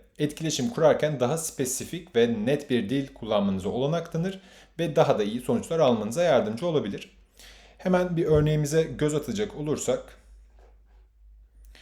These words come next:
burada şu şekilde bir, e, soru yönelttim. E, kuantum, kuantum fiziği nedir? Anlat.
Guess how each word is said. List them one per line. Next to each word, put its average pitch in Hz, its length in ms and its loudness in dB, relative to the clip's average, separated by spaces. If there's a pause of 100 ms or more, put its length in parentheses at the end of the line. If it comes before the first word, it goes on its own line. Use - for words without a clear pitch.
(340)
burada 190 400 2 (960)
şu - 160 -10
şekilde 143 420 0
bir, 151 260 0
e, 107 520 -4
soru 180 500 0
yönelttim. 107 640 -4 (400)
E, 87 120 -8 (100)
kuantum, 160 520 2 (480)
kuantum 170 400 2
fiziği 107 360 -4
nedir? 143 460 -6 (180)
Anlat. 127 420 0